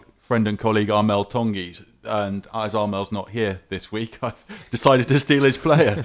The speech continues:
<laughs> So Camavinga, sixteen, but plays with that maturity that you, you don't often see from a player in his position in the central midfield area.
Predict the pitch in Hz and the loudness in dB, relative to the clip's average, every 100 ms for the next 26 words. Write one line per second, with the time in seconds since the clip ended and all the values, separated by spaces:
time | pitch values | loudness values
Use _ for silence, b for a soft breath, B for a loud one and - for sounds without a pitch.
0 | 117 107 - 175 139 135 131 139 - 190 | -8 -6 0 2 2 0 -6 -10 -4 0
1 | 175 156 147 123 160 131 - 139 117 110 | 2 2 0 0 -2 -4 0 2 2 0
2 | - 131 123 107 101 110 101 101 - 143 | 0 -2 0 -2 -4 -4 -6 -10 -8 -4
3 | 135 113 - 92 82 - 95 87 _ _ | -2 -4 -6 -14 -14 -10 -10 -12 _ _
4 | 113 113 120 120 135 131 117 123 113 165 | -10 -10 -2 2 2 2 -4 -2 -2 -2
5 | 165 - 104 - 117 107 101 98 113 - | -4 -4 -6 -4 -4 -2 -4 -6 -10 -10
6 | 98 120 - 101 104 101 113 104 104 101 | -8 -8 -8 -8 -8 -8 -8 -10 -10 -12
7 | 98 - 113 104 107 101 87 92 | -10 -6 -6 -4 -4 -4 -4 -8